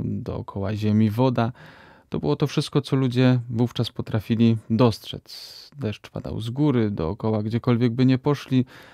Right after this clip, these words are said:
tam docierali do wody. Jeśli się rozglądali wokół, wówczas przecież było zawsze gdzieś dookoła tego kręgu widocznego na końcu jakaś woda. Nie ma co więc dziwić się, że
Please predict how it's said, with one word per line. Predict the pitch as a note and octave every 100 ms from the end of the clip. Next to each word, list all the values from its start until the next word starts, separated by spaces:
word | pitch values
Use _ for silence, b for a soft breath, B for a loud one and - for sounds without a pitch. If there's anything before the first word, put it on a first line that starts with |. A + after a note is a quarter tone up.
| B
tam | - A#2
docierali | A#2+ - C3 C3 C3+
do | C3+ C3+
wody. | D#3 C3+ A#2+ A2+ A2+ -
Jeśli | A2 G#2 A#2+
się | A2+ A#2+
rozglądali | A#2 A2 B2 B2 A#2+ A2+
wokół, | B2 C#3 - A#2+ B B B B B B
wówczas | - - G#2+ -
przecież | A2 G2+ G#2+ - -
było | G#2+ G#2+ G#2+ G#2 - _ -
zawsze | A#2+ G#2+ -
gdzieś | G#2+ G#2+ A2 - - -
dookoła | A2+ A2+ G#2+ B2 A2+ A2+ A2 B B B B B
tego | - A2 A2+
kręgu | - B2+ B2 A#2+ A2+
widocznego | A2+ A2 - B2+ A2+ A#2 A2 F#2+ -
na | G#2+
końcu | - A2 G2+ A2
jakaś | G2+ A2 G#2+
woda. | A2+ A2+ G2 G2+ B B B B B B _
Nie | A#2+
ma | G2+ G2
co | -
więc | G2+ G2+ G2 - -
dziwić | A2 G#2+ A2 G#2
się, | - G#2+
że | G#2+ G#2